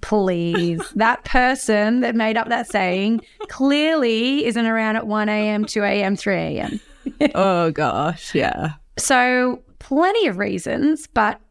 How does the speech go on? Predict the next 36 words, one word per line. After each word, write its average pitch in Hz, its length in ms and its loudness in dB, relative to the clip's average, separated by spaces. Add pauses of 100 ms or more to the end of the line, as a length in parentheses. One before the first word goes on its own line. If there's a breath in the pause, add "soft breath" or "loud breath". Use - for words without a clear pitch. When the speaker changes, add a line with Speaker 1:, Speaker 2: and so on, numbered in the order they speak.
(260)
Speaker 1:
why 202 360 2
do 220 80 0
we 214 100 2
suggest 196 460 -2
waking 180 260 -2
a 175 40 -2
sleeping - 220 -2
baby? - 420 0 (420)
Number 202 320 4
one, - 320 -4
if 247 260 0
we 220 260 2
don't, 214 420 2 (440)
then 196 420 2
there's 190 180 0
no 190 120 0
predictability - 680 0
to - 160 -2
routine. 143 720 0
Every 185 260 0
day 147 160 0
is 156 120 -2
gonna 156 160 2
look 147 180 0
completely - 420 0
different, 196 540 0
and 170 300 0
most 170 240 0
families, 156 440 0
look, - 220 -2
let's - 160 -4
face - 240 0
it, - 140 -6
they 185 100 2
need - 160 0
structure. - 400 -4